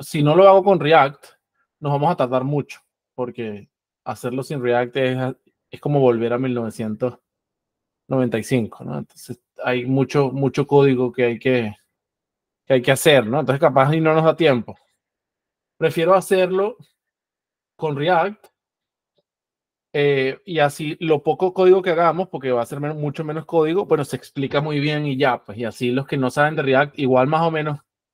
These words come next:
van a tener una idea, porque siempre leer es más fácil que escribir, ¿no?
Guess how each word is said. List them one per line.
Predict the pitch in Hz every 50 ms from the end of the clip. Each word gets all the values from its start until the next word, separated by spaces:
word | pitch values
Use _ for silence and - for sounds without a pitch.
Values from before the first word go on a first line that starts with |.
| _ _ _ _ _
van | - 147 147
a | 160 151
tener | 143 139 131
una | 131 147 160 165
idea, | 165 180 160 135
porque | 113 127 113 120
siempre | - 139 127 117 151 156
leer | 156 143 131 131 131 156 _ _ _ _ _ _ _ _ _ _ _ _ _ _ _ -
es | 123 131
más | 147 151 143 139
fácil | - 143 135 127 - 151 147 147
que | - 147 131 117 107 110 - -
escribir, | - 110 - - 120 117 123 127 110 101
¿no? | 98 110 156 -